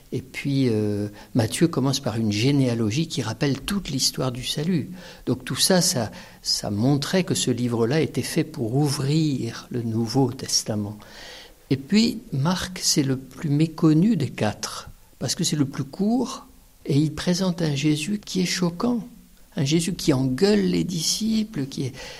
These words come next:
qui n'est pas si aimable que ça. Donc, euh, les pères de l'Église, ils ont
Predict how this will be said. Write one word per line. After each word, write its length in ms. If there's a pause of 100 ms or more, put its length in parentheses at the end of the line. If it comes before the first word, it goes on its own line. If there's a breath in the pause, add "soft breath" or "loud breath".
(180 loud breath)
qui 160
n'est 160
pas 260
si 300
aimable 480
que 120
ça. 380 (400)
Donc, 400
euh, 260 (460 loud breath)
les 100
pères 280
de 80
l'Église, 540
ils 180
ont 140